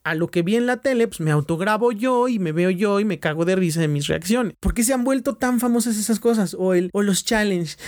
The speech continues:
El "cincuenta cosas de mí challenge". ¿Por qué? Porque es la forma más barata de hacerte interesante con cosas que a mucha gente no nos importan. ¿Por qué utilizar de manera tan irresponsable una situación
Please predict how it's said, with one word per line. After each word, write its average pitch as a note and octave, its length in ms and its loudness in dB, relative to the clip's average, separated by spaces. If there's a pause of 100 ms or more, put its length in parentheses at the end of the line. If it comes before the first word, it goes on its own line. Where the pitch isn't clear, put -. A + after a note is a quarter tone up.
(200)
El G#3+ 300 0
"cincuenta D4 540 -2
cosas D#4+ 300 -2
de C#4 80 2
mí D4 180 0
challenge". A3+ 800 -2 (360)
¿Por F3 200 0
qué? A#3+ 120 0
Porque F3 460 0
es G3+ 180 -2
la G#3+ 140 2
forma A3+ 340 0
más G#3 240 0
barata A3 480 0
de E3+ 120 0
hacerte E3+ 400 -2
interesante F#3 920 0
con F3 160 2
cosas G3 540 -2
que - 80 -2
a E3 60 2
mucha F#3 260 2
gente F3+ 460 -2
no E3+ 160 0
nos G3 180 0
importan. A#3 680 0
¿Por F#3 220 0
qué C4 240 -4
utilizar G#3+ 840 0 (120)
de F3+ 160 0
manera F#3+ 440 0
tan G#3 200 0
irresponsable F#3 920 0
una A3+ 300 2
situación F#3 640 -2